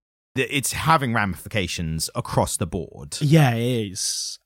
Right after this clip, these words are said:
Speaker 2: Um, and we live in a really interesting time for it.
Speaker 1: And also, interesting tidbit, when,
Speaker 2: Mm-hmm.
Speaker 1: um, the show Velma got released recently,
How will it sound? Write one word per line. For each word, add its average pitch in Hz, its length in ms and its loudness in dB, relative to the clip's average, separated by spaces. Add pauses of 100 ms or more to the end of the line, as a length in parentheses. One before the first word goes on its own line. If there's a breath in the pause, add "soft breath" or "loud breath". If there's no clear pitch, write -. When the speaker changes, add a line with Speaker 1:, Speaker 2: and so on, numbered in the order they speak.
Speaker 2:
Um, 117 260 0
and 127 100 0
we 156 100 6
live 160 140 6
in 160 60 2
a 147 60 2
really 135 280 4
interesting 113 440 -2
time 120 260 -2
for 82 300 -12
it. 78 100 -14 (300)
Speaker 1:
And 98 60 0
also, 117 300 2
interesting 107 360 -2
tidbit, 180 400 0 (240)
when, 117 180 4
Speaker 2:
Mm-hmm. 110 180 6
Speaker 1:
um, 107 180 2
the 104 100 0
show 110 240 2
Velma 110 680 2
got 135 120 0
released 131 320 0
recently, 147 580 0